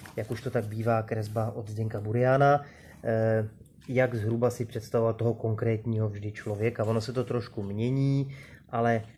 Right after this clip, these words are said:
každopádně, mm, myslím, že na dokreslení, eh, vlastně toho života tyhle ty malby poměrně dostačují. Takže my se vlastně posouváme od těch nejstarších lidí až po lidi, které,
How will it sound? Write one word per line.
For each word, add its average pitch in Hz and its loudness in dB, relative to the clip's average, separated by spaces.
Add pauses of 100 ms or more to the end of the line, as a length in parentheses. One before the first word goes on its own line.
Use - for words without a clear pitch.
(100)
každopádně, 110 0
mm, 104 -10
myslím, 110 -6
že 104 -4 (240)
na 117 -2
dokreslení, 110 -2
eh, 104 -6
vlastně 104 -8 (340)
toho 110 -2
života 104 -4 (440)
tyhle 104 -4
ty 101 -8
malby 104 -4
poměrně 101 -6 (120)
dostačují. 110 -4 (300)
Takže 131 2
my 135 0
se 139 -2
vlastně 127 -2
posouváme 127 2
od 120 -4
těch - -4
nejstarších 131 -2
lidí 123 -4 (420)
až 120 -2
po 117 4 (280)
lidi, 117 0
které, 117 2